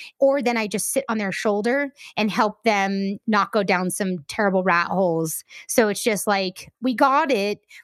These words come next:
but we just wanna make sure you tell us, you know,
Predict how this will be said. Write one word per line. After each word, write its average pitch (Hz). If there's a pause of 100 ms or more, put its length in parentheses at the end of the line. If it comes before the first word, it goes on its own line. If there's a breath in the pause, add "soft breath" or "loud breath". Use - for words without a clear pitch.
but 226
we 214
just 214
wanna 254
make 220
sure 202
you 185
tell 190
us, - (320 loud breath)
you 214
know, 196